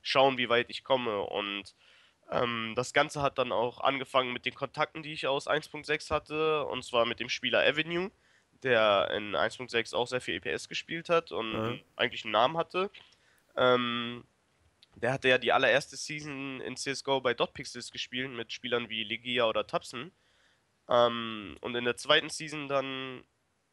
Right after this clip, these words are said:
Speaker 1: äh, konnte er den, den E-P-S-Slot übernehmen,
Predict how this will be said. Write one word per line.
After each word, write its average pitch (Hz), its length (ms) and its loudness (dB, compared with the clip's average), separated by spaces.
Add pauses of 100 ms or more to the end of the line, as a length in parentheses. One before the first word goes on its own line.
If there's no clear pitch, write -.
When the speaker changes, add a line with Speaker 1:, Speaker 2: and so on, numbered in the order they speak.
(160)
Speaker 1:
äh, 104 1040 -2
konnte 147 280 0
er 127 380 8
den, 113 520 -8 (180)
den 127 220 -4
E-P-S-Slot 135 500 0
übernehmen, 139 540 -2